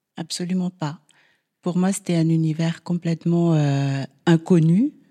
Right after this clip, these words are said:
Euh, je dirais même pas flou. Je connaissais pas du tout cette pathologie, euh, ni avant, euh, la grossesse, ni pendant d'ailleurs, euh, ni quand Michael est, est arrivé au monde.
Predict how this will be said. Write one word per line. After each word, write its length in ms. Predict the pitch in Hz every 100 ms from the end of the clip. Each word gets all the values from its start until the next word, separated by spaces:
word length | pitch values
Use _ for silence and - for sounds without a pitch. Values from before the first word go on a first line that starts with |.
| _
Euh, 140 | - 156
je 100 | -
dirais 220 | 151 151
même 240 | 151 147
pas 160 | 151 147
flou. 480 | - - 180 214 254 - - - _
Je 160 | - 151
connaissais 440 | - 156 143 -
pas 300 | - - 165
du 200 | 160 156
tout 280 | 151 - 170
cette 280 | 175 156 -
pathologie, 1000 | 156 - 151 147 147 143 165 196 220 226 - - - - _ 151
euh, 260 | 147 139 135
ni 380 | 143 156 185 175
avant, 580 | 151 147 151 170 190
euh, 240 | 170 147 143
la 140 | 135
grossesse, 640 | 131 - 139 - 151 180 -
ni 240 | 156 185
pendant 480 | 214 180 160 139 143
d'ailleurs, 540 | 175 139 135 147 202 - - - - - - _ _ 160
euh, 840 | 147 139 135 135 131 131 127 131
ni 520 | 127 131 131 165 214 214
quand 200 | 180 165
Michael 520 | 139 - 131 160 175
est, 720 | 156 147 135 127 135 - - -
est 640 | 120 127 123 120 123 -
arrivé 340 | 135 135 127 127
au 100 | 127
monde. 480 | 131 160 247 247